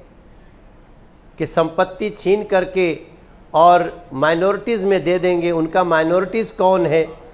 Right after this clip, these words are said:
ये भी पता है। हम तो बता रहे हैं कि ये सिर्फ और सिर्फ देश में नफरत फैलाने और दंगा फैलाने की कोशिश है कांग्रेस की। उनका शासन था, तब उन्होंने मुसलमानों के लिए क्या किया?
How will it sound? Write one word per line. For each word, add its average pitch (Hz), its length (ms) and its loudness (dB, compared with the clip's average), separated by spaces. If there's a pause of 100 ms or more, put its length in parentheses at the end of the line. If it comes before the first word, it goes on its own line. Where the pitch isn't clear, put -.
(240)
ये 139 160 0
भी 214 140 -2
पता 196 340 2
है। 156 360 -2 (460)
हम 185 180 0
तो 240 180 4
बता 185 400 4
रहे 233 320 4
हैं 202 340 -2 (760)
कि 180 80 0
ये 185 400 4
सिर्फ 214 400 0
और 208 140 4
सिर्फ - 300 -2
देश 190 380 -2
में 226 420 2 (300)
नफरत 190 540 0
फैलाने 214 420 4
और 220 140 2
दंगा 190 320 2
फैलाने 233 440 0
की 240 140 -8
कोशिश 233 460 -2
है 240 80 2
कांग्रेस 190 540 0
की। - 200 -18 (680)
उनका 143 280 0
शासन 180 560 0
था, 220 100 4
तब 226 200 -2
उन्होंने 240 500 2
मुसलमानों 220 540 0
के 240 140 -2
लिए 233 180 -2
क्या 208 220 2
किया? 120 320 -6